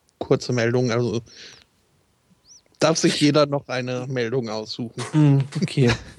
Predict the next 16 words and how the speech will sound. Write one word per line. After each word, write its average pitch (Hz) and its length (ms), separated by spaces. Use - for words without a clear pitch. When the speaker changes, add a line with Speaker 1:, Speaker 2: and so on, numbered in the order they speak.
Speaker 2:
Ja, 151 160
ich 131 120
nehme 127 140
passend 135 280
zur 135 120
Wahl. 110 260
Ja. 117 200
Und 143 260
zwar, 139 840
ähm, 135 140
fange 147 180
ich - 100
einfach 156 160
mal 185 180
an, 294 160
oder? 208 420